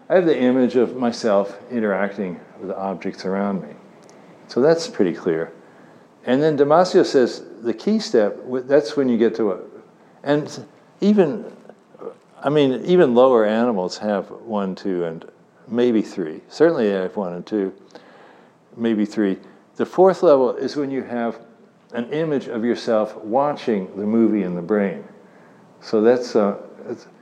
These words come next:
so, 'cause that's, if you think about it, that's what, you're imagining scenarios, but you're also aware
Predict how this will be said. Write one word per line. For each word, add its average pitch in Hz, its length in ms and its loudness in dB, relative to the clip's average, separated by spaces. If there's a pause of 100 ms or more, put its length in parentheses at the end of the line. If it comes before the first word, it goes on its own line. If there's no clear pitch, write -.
(160)
so, - 460 2 (140)
'cause 135 140 -8
that's, 185 260 2
if 151 160 0
you 151 60 4
think 190 300 2
about 107 300 4
it, 95 80 -6
that's 131 240 2
what, 117 320 2 (880)
you're 120 180 0
imagining 135 500 4
scenarios, 113 800 2
but - 160 -4
you're 113 160 -2
also 143 400 0
aware 113 600 4